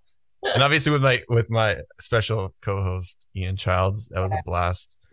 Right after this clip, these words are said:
Speaker 1: Um, yeah, I, I'm not ashamed to say a little fanboy moment, but that was, that was pretty fun. And it was just, it was fun for a few reasons. One, because, like, you know, this podcast was kind of introduced to kind of tell your story of L P, and then also, like, expand it to,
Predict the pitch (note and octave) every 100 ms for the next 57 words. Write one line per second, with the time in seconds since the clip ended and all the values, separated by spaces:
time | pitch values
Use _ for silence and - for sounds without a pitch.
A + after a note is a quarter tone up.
0 | _ _ _ _ _ - F#2 E2+ F2 -
1 | _ _ _ _ _ _ _ _ _ _
2 | _ _ - C3 A#2 A#2 - A#2 - A2+
3 | B2 B2 A2 A#2 A2 G2+ - G2 G2 F#2+
4 | F#2 F#2+ G2 F#2+ G2+ G2 G2 G2 G2+ G2
5 | F#2 G2+ F#2+ F#2 - G#2+ G2+ - F#2+ -
6 | F#2 F2+ F#2 _ _ _ G2 A2+ B2+ B2+
7 | B2+ - - A#2+ A2+ G2+ _ _ _ _
8 | _ _ _ - C#3+ B2+ C3 G#2+ B2+ B2
9 | A2+ G#2+ G#2+ B2 B2+ B2 _ _ _ _
10 | _ A2+ A2+ G2+ G2+ G2 - _ _ C3+
11 | G#2 G#2 - G2+ G2 G2 - F#2 F#2+ F#2
12 | - _ - F2+ F#2 F#2+ - F#2+ F2 -
13 | F#2 F2+ - F#2 F2+ F2+ F2+ - F#2 F#2+
14 | F2 F#2 F2 F#2 G#2 G2 F2+ F#2 - G2
15 | F2 F2+ E2 - - F2+ F2 F2+ F2 E2+